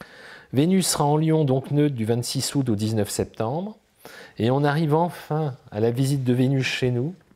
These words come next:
qui se réalisera entre le vingt septembre et le treize octobre. Elle ne va pas y rester longtemps, hein. Mais du vingt septembre au treize octobre, celle-là, faut pas me la louper.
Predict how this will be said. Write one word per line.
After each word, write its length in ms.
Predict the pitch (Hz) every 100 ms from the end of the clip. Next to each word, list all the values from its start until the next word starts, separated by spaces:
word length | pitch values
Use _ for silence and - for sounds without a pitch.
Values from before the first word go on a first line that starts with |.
| _ _ _ _ _ _ _ - - - - - -
qui 140 | 131
se 80 | -
réalisera 520 | 147 139 139 135 156
entre 260 | 147 131 127
le 100 | 113
vingt 220 | 135 180
septembre 520 | - 160 - 156 156
et 40 |
le 60 | 123
treize 260 | - 123 123
octobre. 320 | 117 110 104
Elle 80 | 104
ne 40 |
va 60 | 110
pas 120 | 160
y 60 |
rester 280 | 160 156 -
longtemps, 460 | 143 147 165 90 92
hein. 80 | 123 - - - - -
Mais 140 | 113
du 180 | 113 113
vingt 240 | 120 180
septembre 480 | 180 160 156 147 139
au 40 |
treize 220 | 117 135 123
octobre, 300 | 117 131 -
celle-là, 240 | 127 120
faut 120 | -
pas 120 | 117
me 80 | 101
la 60 | 92
louper. 340 | 82 - 76